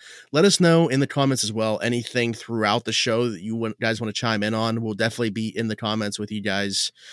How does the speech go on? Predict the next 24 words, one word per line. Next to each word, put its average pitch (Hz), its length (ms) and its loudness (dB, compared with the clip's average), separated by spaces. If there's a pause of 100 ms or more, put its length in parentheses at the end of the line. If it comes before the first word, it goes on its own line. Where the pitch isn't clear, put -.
(200)
uh, 95 180 -2
talking 110 340 -2
with 107 140 -6
you 104 80 -6
throughout. 98 500 -4
So - 180 -4
let, 90 120 -10
just 104 160 -10
let 113 140 -4
us 110 80 -6
know 113 220 0
any 110 120 -2
topics 110 440 -2
that 101 60 -8
you 107 60 -6
wanna 107 140 -4
chime 110 260 -2
in 117 140 0
on. 117 240 0
Let 104 180 -6
your 107 60 -4
opinion 104 320 -4
be 101 100 -6
heard. 123 400 0